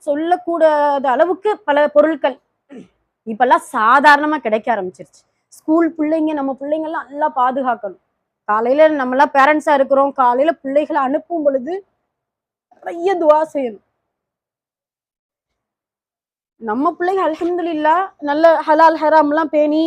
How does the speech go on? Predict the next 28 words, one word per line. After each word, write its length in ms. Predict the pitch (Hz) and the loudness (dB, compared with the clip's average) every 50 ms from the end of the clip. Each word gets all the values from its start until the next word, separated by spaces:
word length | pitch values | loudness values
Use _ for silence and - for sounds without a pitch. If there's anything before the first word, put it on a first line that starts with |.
| 330 320 - | -4 -4 2
ஒரு 180 | 285 294 294 | 2 2 4
இதா 220 | 285 285 247 330 339 | 4 2 2 2 2
இருந்தாலுமே, 540 | 302 277 285 277 285 285 269 254 240 247 277 302 | 2 0 0 2 2 2 2 2 0 -2 -4 -4
நண்பர்களுடைய 640 | 294 262 247 269 285 285 311 311 294 277 277 269 277 247 | -2 -2 0 2 4 4 4 4 4 0 0 0 0 0
வட்டாரம், 500 | 233 226 - - 294 294 285 311 330 - _ _ _ _ _ _ _ _ _ _ _ _ _ _ _ _ _ _ _ _ _ _ - | -2 -4 -2 -4 -4 -4 -4 -6 -12 -16 _ _ _ _ _ _ _ _ _ _ _ _ _ _ _ _ _ _ _ _ _ _ -4
அந்த 120 | 240 254 269 | -2 -2 -2
பிள்ளைகளுடைய 600 | 262 294 302 311 349 339 330 311 294 294 294 262 | 0 0 0 2 2 2 2 2 2 0 0 0
மனநிலை 480 | 254 254 269 320 359 349 359 370 381 | -2 -2 -2 -2 -2 -2 -2 0 0
எப்படி 300 | 294 254 - - 294 277 | -2 -2 -2 -2 -2 -2
இருக்கும்? 380 | 254 247 240 226 - - 175 - _ _ _ _ _ _ _ _ _ | -2 -2 -4 -4 -6 -12 -20 -20 _ _ _ _ _ _ _ _ _
ம்? 200 | - 240 285 359 359 _ _ _ _ _ _ _ _ _ _ _ _ _ _ _ _ _ _ _ _ _ _ _ _ _ _ _ _ _ _ _ _ _ _ _ _ _ _ _ - | -12 -12 -12 -12 -14 _ _ _ _ _ _ _ _ _ _ _ _ _ _ _ _ _ _ _ _ _ _ _ _ _ _ _ _ _ _ _ _ _ _ _ _ _ _ _ -14
அப்ப 180 | 220 - 285 285 302 269 | -4 2 4 6 8 8
அந்த, 220 | 240 240 254 262 254 240 226 226 214 208 | 8 6 4 4 4 4 4 4 2 0
அந்த 180 | 208 220 233 233 | 0 -2 -2 0
போதைப் 360 | 220 269 311 339 359 349 262 | 4 4 4 4 2 0 0
பொருளை 260 | - 277 262 262 262 247 | 2 2 2 2 2 0
உட்கொண்டுதான் 580 | 247 233 - 302 294 262 269 240 285 302 349 330 | 0 0 0 0 0 2 4 4 4 4 4 2
அவன் 180 | - 240 240 247 | -4 -6 -6 -4
வந்து 220 | 240 247 262 269 294 | -4 -4 -2 -2 -2
இந்த, 160 | 277 254 240 | -2 -2 -4
அந்த 180 | 233 233 226 226 | -4 -4 -6 -6
மீட்டிங் 360 | 220 247 269 254 294 285 247 | -6 -6 -8 -8 -8 -6 -4
ஹாலுக்குள்ள 340 | 247 247 247 247 247 233 226 | -4 -6 -6 -8 -12 -12 -12
நுழையிறான். 500 | 220 220 220 240 254 254 240 247 285 311 _ _ _ _ _ _ _ _ _ _ _ | -12 -12 -12 -12 -10 -10 -10 -10 -10 -14 _ _ _ _ _ _ _ _ _ _ _
நுழைந்த 320 | 269 294 339 370 359 339 330 | -2 0 0 0 2 2 4
உடனே 300 | 294 277 269 269 285 320 339 330 311 - | 4 4 2 2 0 0 0 -2 -2 -2
தூங்கி 320 | 320 320 349 339 330 320 | 0 0 0 0 -2 -2
கொண்டிருக்கக்கூடிய 760 | 320 302 277 262 277 277 269 - 285 285 - 262 247 247 254 | -2 -2 0 0 0 0 0 -2 -2 -2 -2 -4 -4 0 2